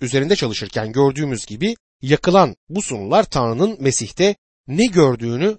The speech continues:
simgeyle göstermektedir. Bu sunular Tanrı'nın huzuruna çıktı.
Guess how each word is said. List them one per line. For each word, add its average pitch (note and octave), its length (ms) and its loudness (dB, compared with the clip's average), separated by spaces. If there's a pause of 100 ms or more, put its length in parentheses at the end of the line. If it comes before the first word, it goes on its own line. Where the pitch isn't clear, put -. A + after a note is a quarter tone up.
simgeyle C3 600 -2
göstermektedir. G#2 880 -6 (480)
Bu B3+ 80 0
sunular G#3 420 2
Tanrı'nın E3+ 520 2
huzuruna A#2+ 440 -4
çıktı. - 380 -12